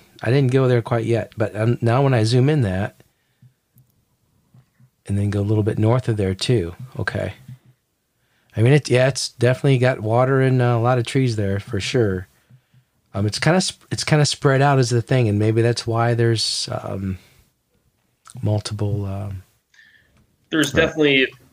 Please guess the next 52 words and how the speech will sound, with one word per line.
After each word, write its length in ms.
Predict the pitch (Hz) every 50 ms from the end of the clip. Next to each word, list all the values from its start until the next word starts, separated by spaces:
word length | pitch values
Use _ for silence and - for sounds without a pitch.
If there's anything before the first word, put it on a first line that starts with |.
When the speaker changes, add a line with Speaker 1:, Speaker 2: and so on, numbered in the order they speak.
| _ _ _ -
Speaker 2:
a 40 | 147
lot 240 | 143 143 139 147 143
of 100 | 135 147
open 240 | 147 143 - 120 120
land 240 | 127 120 127 123
around 260 | 123 120 110 107 110 110
there. 340 | 107 107 104 107 - -
Um, 460 | 120 120 120 120 117 117 110 107 104 -
I 80 | - 151
like 220 | 151 156 143 127
driving 440 | - 131 131 123 131 127 127 127 127
Speaker 3:
Yeah. 80 | 123 120
Speaker 2:
around, 280 | 123 123 120 123 123
you 60 | 123 120
know, 140 | 123 120
checking 280 | 117 - 131 117 117 120
out 160 | 113 117 113
areas 380 | 113 113 117 113 113 113 113 110
and 100 | 110 107
stuff. 440 | - - 107 107 110 107 - - - _ _ _ _ _
So 240 | - - - 143 131
I, 220 | 127 123 120 - - - - _ _ - _ _ _ _ -
when 120 | 147 147
I 80 | 147 139
was 140 | 135 131 135
out 200 | 135 135 131 131
there, 340 | 127 120 117 117 117 - - - -
I 60 | 151
wouldn't 200 | 151 156 147 131
just 220 | 135 127 - -
go 100 | - 143
to 80 | 139 135
the 60 | 117
grocery 220 | - 139 135 127 -
store 180 | - - 127 117
and 120 | 110 107
back. 300 | 120 120 117 107 104 -
You 80 | - 117
know, 80 | 113 110
I'd 240 | 110 107 - -
go 120 | - 127 117 117
drive 280 | 127 127 120 117 117 120
around 240 | 120 117 120 117 110
before 240 | - - 127 117 117
I 40 |
got 160 | 117 123 120 117
to 40 | -
the 80 | - 110
grocery 320 | 107 113 110 107 - -
store 360 | - - - 113 113 107 - - _ _ _ _ _ _ _ -
and 80 | 143 135
just 200 | 127 120 -